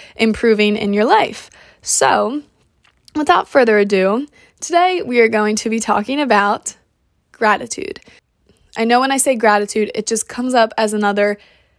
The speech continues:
maybe hippie term. Maybe you think of Thanksgiving when you guys are just, like, giving thanks. Maybe you think of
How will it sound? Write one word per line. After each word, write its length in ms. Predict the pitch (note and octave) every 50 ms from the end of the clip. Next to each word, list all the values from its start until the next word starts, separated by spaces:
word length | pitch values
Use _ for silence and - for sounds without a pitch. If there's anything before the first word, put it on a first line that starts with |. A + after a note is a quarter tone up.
| _ _ -
maybe 480 | A#3 A3 A3+ A#3+ C4+ B3+ C#4 C#4 A#3+ A#3
hippie 320 | B3 B3 B3 C4 B3+ A#3+
term. 440 | - C4+ B3+ B3+ B3+ C4 C4 C4+ C#4+ - _ _ _ -
Maybe 260 | A3+ A3 A#3+ A#3 C4+
you 60 | C4
think 160 | A#3+ C#4 C4+
of 80 | C4+ B3+
Thanksgiving 600 | - B3+ B3+ B3 A3 - - C4 B3+ C#4 C#4+ D4
when 100 | C#4 A#3
you 80 | A3 G#3+
guys 240 | G#3+ G#3 G#3 G#3
are 60 | G#3+ G#3
just, 160 | G#3 G3+ -
like, 180 | G#3 G3 G3
giving 260 | - A3 G#3 G#3 G#3 G3
thanks. 460 | - G3+ G3+ A3+ C4+ D#4 - - - - - -
Maybe 340 | - G3 G3+ G#3 A3+ A#3+ C4
you 80 | C4 B3
think 180 | C4+ C4+ B3
of 340 | B3+ B3 A#3+ A#3 G#3+ A3 -